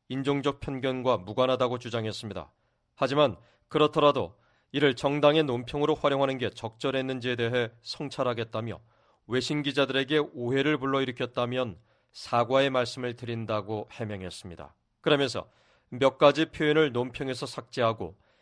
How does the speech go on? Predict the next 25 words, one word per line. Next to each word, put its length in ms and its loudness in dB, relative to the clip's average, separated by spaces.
기자 300 4
이름과 680 -2
이력을 460 0
언급한 460 -2
부분도 460 -10
삭제하겠다고 960 -4
밝혔습니다. 680 -12
언론의 400 6
자유와 360 6
관련한 440 2
이런 200 0
논란은 520 -4
역대 280 0
한국 440 -4
정부에서 760 -2
계속 380 -4
있어 260 -6
왔습니다. 500 -6
박근혜 320 4
전 180 2
정부 280 0
때는 340 0
세월호 440 0
사건 420 0
당일 320 -2